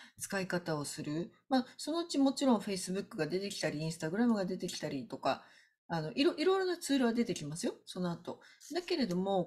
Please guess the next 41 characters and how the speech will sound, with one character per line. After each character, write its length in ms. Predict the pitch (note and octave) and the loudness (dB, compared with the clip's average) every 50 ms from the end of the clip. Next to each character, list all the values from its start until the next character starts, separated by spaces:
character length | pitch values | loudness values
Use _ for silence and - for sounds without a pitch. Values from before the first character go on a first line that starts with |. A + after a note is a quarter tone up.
| - - | 2 0
根 280 | F#4 F#4+ F#4+ - F#4+ F#4+ | 0 0 2 2 2 2
幹 40 | F#4 | 2
に 60 | F#4 | 2
な 100 | F#4 F4 | 2 2
る 60 | C#4+ A3+ | 2 2
自 180 | F3 F#3 G3+ | 2 2 0
分 240 | B3 C4+ D4 D#4 D#4+ | 0 0 0 0 -2
で 80 | E4 E4 | -2 -2
握 320 | D#4 D#4 D4 D#4 D4+ D4 | 0 -2 0 -2 -2 -4
っ 40 | - _ | -4 _
て 120 | - D4+ | -2 2
ら 140 | C#4+ D4 D4 | 2 4 2
れ 120 | D4 D4 D4 | 2 2 0
る、 300 | D#4 D#4 C4+ F3+ - - - - - - _ - | 2 4 4 2 2 0 -8 -18 -20 -12 _ -6
自 100 | A3 G3+ | -2 2
分 200 | A3+ C#4 D4 D#4 | 2 2 4 2
が 100 | D#4+ D#4+ | 2 2
主 140 | - - A#3+ | 2 2 2
導 200 | A#3 C#4+ C#4+ C4+ - | 4 4 2 2 2
権 140 | - F3+ E3 | 0 0 2
を 20 | |
持 100 | E3 F3+ | 2 0
っ 100 | - - | -2 -2
て 120 | - E3+ C#3 | -2 -2 -2
い 20 | |
る 80 | C#3 B2+ | -2 -4
サ 140 | - E3 | -4 -6
イ 60 | D#3+ - | -6 -6
ト 160 | - - A#3 | -2 0 0
っ 40 | A#3 | 0
て 220 | - - - F3 | -2 -2 0 2
い 40 | E3 | 2
う 40 | D#3 | 2
の 100 | D3 C3+ | 0 -2
が、 220 | C#3 C3+ B2+ - | -2 -2 -2 -4
最 220 | - - C4+ C4+ C4+ | -4 -2 -2 -2 -2
低 200 | - - C4+ C4 | 0 0 2 4
で 60 | C4 | 6
も 100 | A#3 F3+ | 4 4
一 200 | - - F#3 - _ | 4 -2 -8 -10 _
個 220 | - A#2+ - - | -8 -8 -8 -8